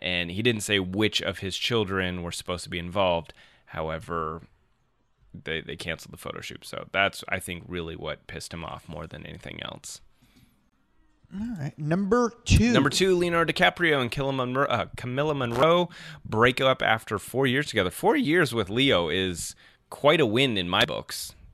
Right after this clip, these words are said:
Speaker 1: Uh, the guy, he, that, that's a long-term relationship for <laughs> Leonardo DiCaprio. And, you know, they,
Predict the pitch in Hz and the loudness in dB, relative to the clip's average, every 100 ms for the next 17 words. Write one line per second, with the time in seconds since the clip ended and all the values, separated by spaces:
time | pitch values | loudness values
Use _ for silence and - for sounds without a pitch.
0 | - 90 92 92 92 90 85 - _ - | -8 0 2 4 4 2 -2 -12 _ -10
1 | 90 117 135 131 107 95 - - - _ | 0 4 6 6 2 -2 -10 -20 -20 _
2 | _ _ 101 90 104 92 110 127 101 98 | _ _ -12 -4 -2 2 0 0 2 2
3 | 117 120 - 117 92 104 120 87 - - | 2 0 -2 -2 0 0 0 -6 -6 -6
4 | 90 92 107 147 143 143 127 107 107 107 | -4 0 2 6 6 8 6 2 2 2
5 | 113 98 87 87 - - - - 95 95 | 2 2 2 0 -4 -16 -20 -2 0 2
6 | 92 92 - 95 85 82 110 120 120 110 | 0 -4 -8 -6 -6 0 2 2 0 -2
7 | 107 | -6